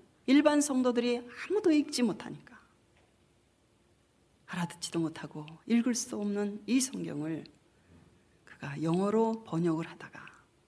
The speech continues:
그는 이단자로 몰려 화형을 당했지요. 말틴 루터도 오직 믿음으로,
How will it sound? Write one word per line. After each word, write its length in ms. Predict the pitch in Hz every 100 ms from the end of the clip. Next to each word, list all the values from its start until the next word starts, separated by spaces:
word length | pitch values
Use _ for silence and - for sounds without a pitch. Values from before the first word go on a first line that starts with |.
| _ _ _ _ _ _ _ _ -
그는 400 | 131 143 143 151 _ _ _ _ _ _ _ _ _
이단자로 600 | 185 190 190 180 147 143 - -
몰려 560 | - 143 147 170 233 - - _ _ _
화형을 460 | - - 240 233 220
당했지요. 460 | 190 - - - _ _ _ _ _ _ _ _ _ _ _ _ _ _ _
말틴 360 | 180 180 190 185
루터도 460 | 190 190 180 156 131 - _ _ _ _ _ _ _ _ _ -
오직 680 | 180 233 285 294 285 277 220
믿음으로, 440 | 190 165 139